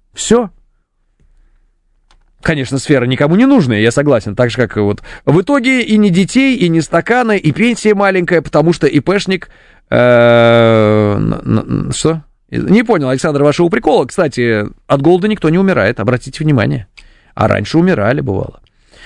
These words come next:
Чтобы понять, как заставить людей начать рожать детей, нужно честно ответить самому, что останавливает именно вас от детей, пишет Антон. Правильно, ответьте себе на этот вопрос, что вас останавливает. Меня ничего не останавливает, Антон.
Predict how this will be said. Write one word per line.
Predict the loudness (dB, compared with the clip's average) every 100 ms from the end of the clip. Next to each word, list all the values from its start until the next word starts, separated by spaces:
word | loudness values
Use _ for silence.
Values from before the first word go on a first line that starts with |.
| -20 -20
Чтобы | -4 -2 0
понять, | 0 0 -2
как | -2 -2
заставить | -2 0 0 2
людей | 2 2
начать | 2 0 0
рожать | 0 0 0
детей, | 0 0 0
нужно | 2 0 0
честно | 0 -2 0
ответить | -2 0 0 -2
самому, | 0 0 0 -2
что | 0 0
останавливает | 2 2 2 4 2 2
именно | -2 -2 0
вас | 0 0
от | -2 -4
детей, | -2 -2 -4
пишет | -8 -8
Антон. | -8 -6 -10
Правильно, | -6 -2 -2 -2 -8
ответьте | -2 -2 -2 -4
себе | -2 0
на |
этот | 0 -2
вопрос, | -2 -2
что | -2
вас | -2 -2
останавливает. | -4 -2 -2 -4 -2
Меня | 0
ничего | 0 0 -2
не | -2
останавливает, | -4 -4 -4 -2 -4 -6
Антон. | -12 -12